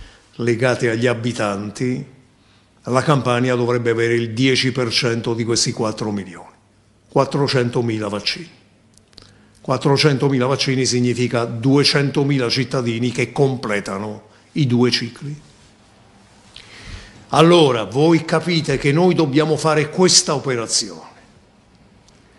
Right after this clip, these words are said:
Avere non meno di cinquemila persone che per un anno intero si dedicano esclusivamente alla campagna di vaccinazione.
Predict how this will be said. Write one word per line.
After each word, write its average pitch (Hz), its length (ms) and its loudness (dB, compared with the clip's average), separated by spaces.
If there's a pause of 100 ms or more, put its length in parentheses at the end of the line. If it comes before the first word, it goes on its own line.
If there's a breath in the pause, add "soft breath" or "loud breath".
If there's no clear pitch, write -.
(600 soft breath)
Avere 131 960 4
non 165 440 4
meno 156 340 4
di 135 220 -2
cinquemila 165 1000 4
persone 202 960 0 (420 soft breath)
che 165 180 2
per 160 380 0
un 147 200 2
anno 143 460 2
intero 156 960 -2 (240 soft breath)
si - 400 2
dedicano 120 800 0
esclusivamente 131 1200 2
alla 135 220 -2
campagna 117 560 -4
di 117 80 -6
vaccinazione. 110 680 -6